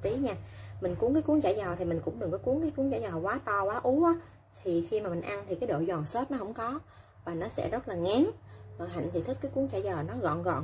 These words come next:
thon thon như thế này nè, nó rất là vừa luôn. Thì bây giờ Hạnh sẽ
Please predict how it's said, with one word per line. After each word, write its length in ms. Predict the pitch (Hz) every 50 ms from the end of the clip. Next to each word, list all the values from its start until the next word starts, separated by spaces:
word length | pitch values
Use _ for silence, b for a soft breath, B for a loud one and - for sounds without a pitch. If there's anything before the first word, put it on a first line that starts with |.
| - -
thon 160 | - 214 - -
thon 160 | 214 208 202 202
như 60 | 202
thế 120 | 226 247
này 160 | 269 254 -
nè, 100 | 170 170 156 - B B B B B B B B B -
nó 60 | 254 262
rất 160 | 285 294 -
là 80 | 214
vừa 240 | 180 165 170 165 156
luôn. 180 | 165 190 202 185 - - - - - - - - - - - B B B B B B B B B B - -
Thì 140 | - 190 175
bây 140 | 165 185 196
giờ 80 | 190 180
Hạnh 120 | 160 165
sẽ 140 | - 185